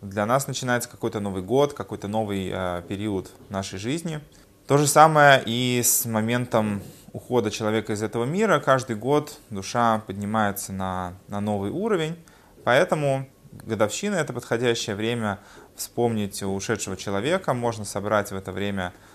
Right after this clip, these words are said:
родственников, вспомнить о том,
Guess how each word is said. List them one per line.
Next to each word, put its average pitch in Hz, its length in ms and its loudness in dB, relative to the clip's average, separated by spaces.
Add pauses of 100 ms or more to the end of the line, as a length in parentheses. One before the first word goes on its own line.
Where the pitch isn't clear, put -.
(180)
родственников, 113 840 -2 (120)
вспомнить 98 520 -4
о 95 40 -2
том, 92 540 -6